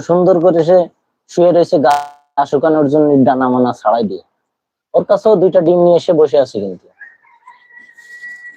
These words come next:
প্রিয় বন্ধুরা, আজকে ছিল এই পর্যন্তই।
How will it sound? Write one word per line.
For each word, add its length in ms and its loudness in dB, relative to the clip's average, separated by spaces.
প্রিয় 140 4
বন্ধুরা, 440 0
আজকে 240 -6
ছিল 200 -2
এই 60 -2
পর্যন্তই। 520 0